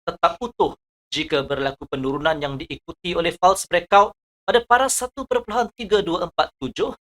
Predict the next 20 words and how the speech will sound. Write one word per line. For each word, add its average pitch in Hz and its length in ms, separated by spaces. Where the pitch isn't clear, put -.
Ini 208 240
akan 214 240
mencetuskan 170 880
isyarat 160 400
pembelian, 135 560
membuka 135 320
jalan 143 560
kepada 139 240
kenaikan 135 720
ke - 160
paras 151 320
satu 175 160
perpuluhan 135 400
tiga 151 240
tiga 120 480
kosong 131 320
satu 160 480
dan 254 240
satu 247 320
perpuluhan 160 480